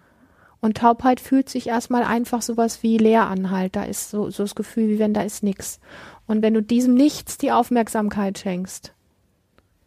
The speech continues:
das ist so im Kopf so irgendwie, hä, was soll das und was mache ich jetzt damit? Gar nichts. Einfach, einfach mal nur registrieren, dass es da gerade nichts gibt.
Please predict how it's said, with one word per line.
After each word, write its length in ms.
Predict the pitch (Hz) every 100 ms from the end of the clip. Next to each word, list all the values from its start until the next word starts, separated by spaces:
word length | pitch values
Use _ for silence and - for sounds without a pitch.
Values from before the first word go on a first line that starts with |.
| _
das 140 | 220 233
ist 140 | 240
so 140 | 262
im 160 | - 233
Kopf 280 | - 311 -
so 140 | 269
irgendwie, 280 | 233 254 240
hä, 240 | 233 262 269 240
was 180 | 233 233
soll 180 | 233 247
das 220 | 214 202
und 280 | 220 214 214
was 200 | 226 -
mache 180 | 247 277
ich 100 | -
jetzt 240 | 196 -
damit? 400 | 202 185 180 - _ _ _ _ _ _
Gar 160 | - 285
nichts. 340 | 202 - -
Einfach, 320 | 226 214 247 - - _
einfach 280 | 240 233 240
mal 120 | 240
nur 140 | 233 233
registrieren, 560 | 220 - - 240 220
dass 120 | 208
es 120 | 208 -
da 140 | 208
gerade 420 | 208 - 202 196 - _ _ _ _ _ _ _ _ _ _ _ _ _
nichts 300 | 208 - -
gibt. 300 | 196 -